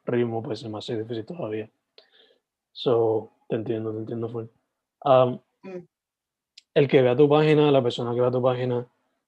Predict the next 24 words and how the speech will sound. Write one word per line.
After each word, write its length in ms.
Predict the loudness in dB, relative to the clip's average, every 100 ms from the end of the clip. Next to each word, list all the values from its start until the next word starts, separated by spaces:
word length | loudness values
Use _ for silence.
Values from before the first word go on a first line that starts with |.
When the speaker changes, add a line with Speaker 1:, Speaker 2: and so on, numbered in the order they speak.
| _ _ -4
Speaker 1:
ve 220 | -2 0
que 120 | 2
ya 140 | 2 0
tienes 760 | 0 0 -2 -2 -2 -6 -10 -20 _ -12
sobre 280 | -2 0 0
cincuenta 840 | -2 -6 -4 2 2 4 2 -2 -10 -6
trabajos 400 | -2 0 0 -2
posteados. 680 | -6 -6 -2 0 -2 -6
So, 360 | -6 -4 -4 -6 _ _ _ _ _ _ _ _ _ _ _ _ _
a 140 | -2
que 560 | 2 2 2 2 -2 -8 _ _ _ _ _ _
la 120 | -2 0
pregunta 300 | -2 -2 2
va 100 | 2
a 120 | 4
venir. 240 | 2 0 -4 _ _ -6
Eh, 540 | -2 0 0 -2 -4 _ _ _ _ _ _ _ _
¿tienes 300 | -4 -2 -2
en 80 | -2
planes 520 | -2 0 0 0 -2
hacer 260 | -2 -2 -4
algún 260 | -2 -4
librito 360 | -4 -2 -2 -4
Zoom? 240 | -4 -8